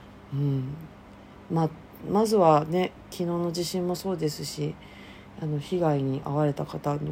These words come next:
は本当にお察しいたしますので、本当にお気をつけてお過ごしくださいという今日はお話でした。地震の思い出。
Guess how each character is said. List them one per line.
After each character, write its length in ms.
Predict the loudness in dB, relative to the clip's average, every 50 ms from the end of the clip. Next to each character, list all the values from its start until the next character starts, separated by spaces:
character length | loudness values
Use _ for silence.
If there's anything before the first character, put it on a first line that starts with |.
| -6 -6
は 160 | -8 -8 -8 -8 -10 -12
本 100 | -12 -10
当 100 | -6 -4
に 60 | -2
お 40 | -2 -2
察 200 | -2 -4 -6 -4
し 140 | -4 -4
い 40 | -4
た 140 | -2 -2 -2
し 80 | -2 -2
ま 140 | -4 -4 -4
す 140 | -4 -4 -4
の 80 | 0
で、 220 | 2 2 2 2 0 -8 -16 -16 -18 -20 -16 -10
本 120 | -10 -10 -6 -4
当 60 | -4
に 100 | -2 -2
お 100 | -2 -4
気 120 | -4 -4 -4
を 80 | -4 -6
つ 100 | -4 -4
け 100 | -4 -2
て 180 | 0 0 0
お 60 | 0 -2
過 200 | -6 -6 -6 -2
ご 140 | 0 0
し 100 | -2 -2
く 100 | -6 -6
だ 140 | -4 -4 -4
さ 160 | 0 0 0
い 100 | 0 0 -2 -8 -14 -8 -4
と 60 | -2
い 100 | -2 -2
う 60 | -2 -2
今 120 | -2 0 0
日 80 | 2
は 220 | 4 4 2 2 0 -6 -20 -20 -20 -14 -8 -4
お 40 |
話 240 | -2 -2 -2 -2 -2
で 120 | -2 -4 -4
し 60 | -2
た。 160 | -2 -4 -4
地 120 | -2 -4
震 240 | -4 0 2 2 4
の 120 | 4 4 4
思 180 | 4 2 2
い 60 | 2
出。 180 | 4 2 2